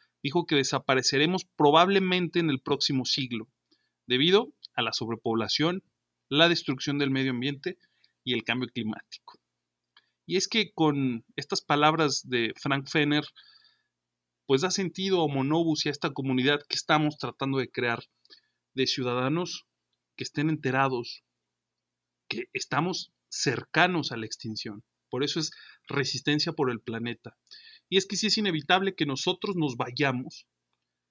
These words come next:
es necesario que la forma en que lo hagamos sea la mejor para nuestro planeta y que no afecte ni al planeta mismo ni a las especies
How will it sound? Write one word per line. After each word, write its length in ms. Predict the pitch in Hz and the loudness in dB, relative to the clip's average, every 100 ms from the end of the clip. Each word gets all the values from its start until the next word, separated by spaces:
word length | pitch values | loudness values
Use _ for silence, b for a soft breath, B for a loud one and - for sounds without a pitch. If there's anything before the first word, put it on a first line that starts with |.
| _ _ | _ _
es 120 | 160 | -4
necesario 560 | 180 170 147 151 180 165 | -4 -4 0 2 0 0
que 120 | 143 | 0
la 120 | 131 | 0
forma 300 | - 170 185 | 0 0 0
en 60 | 175 | -2
que 100 | 143 | 0
lo 120 | 135 | 0
hagamos 460 | 131 156 175 - - _ _ _ | 2 -2 -4 -8 -16 _ _ _
sea 220 | - 151 | 0 2
la 100 | 165 | 2
mejor 400 | 156 - 185 165 | 0 0 -2 0
para 180 | 175 160 | -2 -2
nuestro 280 | 135 135 113 | -4 -6 -6
planeta 500 | 120 120 135 - - _ _ _ _ _ - | -4 -4 -6 -8 -18 _ _ _ _ _ -6
y 120 | 147 | -4
que 100 | 139 | 0
no 100 | 143 | 2
afecte 600 | 151 - 175 165 - 196 - _ _ _ _ _ _ | 0 0 -2 -4 -6 -6 -6 _ _ _ _ _ _
ni 300 | 151 151 208 | -4 0 2
al 140 | 254 | 2
planeta 360 | 202 175 175 175 | 2 2 2 0
mismo 400 | 175 196 202 214 | 0 0 0 0
ni 100 | 190 | 2
a 60 | 165 | 4
las 220 | 143 - | 4 0
especies 800 | 131 - 180 175 208 208 - | -4 0 0 2 -2 -4 -8